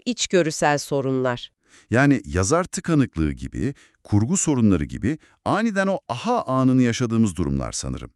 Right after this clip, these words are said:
Speaker 2: Neden özellikle yaratıcı sorunlarda bu kadar etkili peki bu yöntem?
Speaker 1: İşin biyolojik sırrı rem uykusunun doğasında saklı aslında. Uyanıkken beynimiz epey katı ve mantıksal yolları izler.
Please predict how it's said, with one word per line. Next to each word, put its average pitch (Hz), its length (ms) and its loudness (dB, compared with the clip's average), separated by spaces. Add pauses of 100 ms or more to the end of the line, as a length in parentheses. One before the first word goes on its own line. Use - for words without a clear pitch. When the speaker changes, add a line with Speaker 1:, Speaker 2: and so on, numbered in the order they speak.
(420)
Speaker 2:
Neden 196 380 2
özellikle 95 540 0
yaratıcı 92 460 -4
sorunlarda 73 680 -4
bu 123 60 -2
kadar 107 280 0
etkili 71 380 -10
peki 67 280 -8
bu 67 80 -6
yöntem? 65 340 -6 (320)
Speaker 1:
İşin 247 400 0
biyolojik 220 540 2
sırrı 220 460 2
rem 202 280 4
uykusunun 156 600 0
doğasında 143 520 2
saklı 135 360 -4
aslında. 131 520 -4 (600)
Uyanıkken 240 800 4
beynimiz 196 600 2
epey 240 340 4
katı 285 360 0
ve 339 120 6
mantıksal 226 720 4
yolları 143 400 2
izler. 131 600 -2